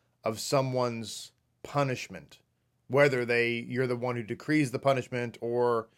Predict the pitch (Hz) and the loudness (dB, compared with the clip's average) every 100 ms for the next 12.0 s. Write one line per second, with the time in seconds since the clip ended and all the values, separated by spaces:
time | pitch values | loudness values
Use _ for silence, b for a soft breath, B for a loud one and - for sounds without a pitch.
0 | _ _ _ _ _ _ _ _ - - | _ _ _ _ _ _ _ _ -20 -20
1 | - 92 117 117 - 135 123 120 120 117 | -16 -2 0 0 2 0 0 2 0 2
2 | 120 117 120 113 110 110 110 104 113 110 | -2 0 0 -2 -4 -4 -4 -4 -6 -6
3 | 107 107 98 95 - - _ - - 117 | -6 -8 -10 -12 -14 -18 _ -20 -20 -20
4 | 110 - - 104 123 120 110 104 - - | -20 -20 -20 -8 -6 -6 -10 -14 -20 -20
5 | - _ 123 107 120 - 135 131 113 98 | -20 _ -10 -8 -6 0 0 0 -6 -10
6 | - 95 90 71 - _ _ _ b b | -10 -10 -10 -14 -20 _ _ _ b b
7 | b b 156 147 156 156 135 131 143 127 | b b 2 4 4 6 4 2 2 4
8 | 127 117 117 120 113 113 113 107 120 113 | 4 4 2 2 0 -4 -4 0 0 2
9 | 120 113 113 123 120 117 101 98 92 b | 0 0 0 2 4 2 0 -10 -12 b
10 | b b b b - 123 - 135 131 117 | b b b b -4 -4 0 0 2 4
11 | 117 110 110 110 127 120 117 113 95 90 | 4 4 2 4 4 4 4 2 -2 -8